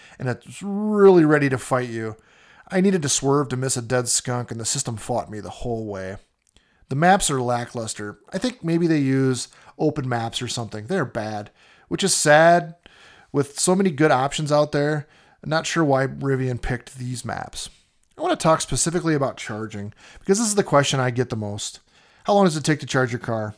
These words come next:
And people hate it when I answer, "It depends." See, with Tesla, you could get two hundred fifty watt, kilowatt superchargers, and I can get an acceptable charge in about twenty minutes. Most other car networks do six point six kilowatt to a hundred kilowatt.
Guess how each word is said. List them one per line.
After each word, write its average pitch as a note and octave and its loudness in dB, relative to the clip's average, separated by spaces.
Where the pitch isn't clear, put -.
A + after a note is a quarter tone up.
And F#3 -4
people G#3 0
hate C3+ 4
it B2+ -2
when B2 -4
I A#2+ -2
answer, A#2 -6
"It C3+ -10
depends." G3+ -8
See, F3 2
with E3+ 2
Tesla, F#3+ 4
you F3+ -4
could E3 -6
get E3+ 0
two F#3+ 0
hundred F3+ 2
fifty F3 -4
watt, D3 4
kilowatt D3 4
superchargers, C3 -4
and F3+ 0
I F#3 -2
can F#3 -2
get F3 4
an E3+ 2
acceptable E3 4
charge D3+ 0
in D3 0
about C#3+ 0
twenty D3 -2
minutes. D#3 -4
Most B3 -2
other G3+ 2
car D#3 2
networks C#3 -2
do C#3 -2
six F3+ -8
point F3+ -4
six F3 -4
kilowatt E3 0
to E3+ -4
a - -2
hundred F3+ 0
kilowatt. G#2+ -6